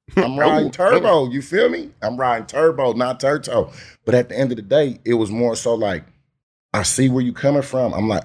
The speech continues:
Speaker 1: "I'm already there though." Like, anything more that,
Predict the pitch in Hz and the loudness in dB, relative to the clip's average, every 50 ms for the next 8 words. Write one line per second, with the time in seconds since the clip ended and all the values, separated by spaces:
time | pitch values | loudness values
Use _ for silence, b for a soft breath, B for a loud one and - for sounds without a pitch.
0 | - - 113 120 123 131 131 127 120 123 117 107 101 92 123 139 135 131 113 95 | -6 -6 -4 0 2 2 2 2 2 -2 -4 -4 -2 0 0 0 2 0 -2 -4
1 | 90 80 73 - - _ _ _ - 78 87 85 78 - - _ _ - 120 143 | -6 -12 -12 -16 -20 _ _ _ -6 -4 -2 -2 -2 -4 -8 _ _ -4 0 2
2 | 165 170 165 - 165 165 165 156 139 123 123 147 160 165 156 147 139 131 120 107 | 2 2 0 0 -2 -2 0 0 0 0 0 2 2 2 2 2 0 -2 -2 -4
3 | - - | -6 -10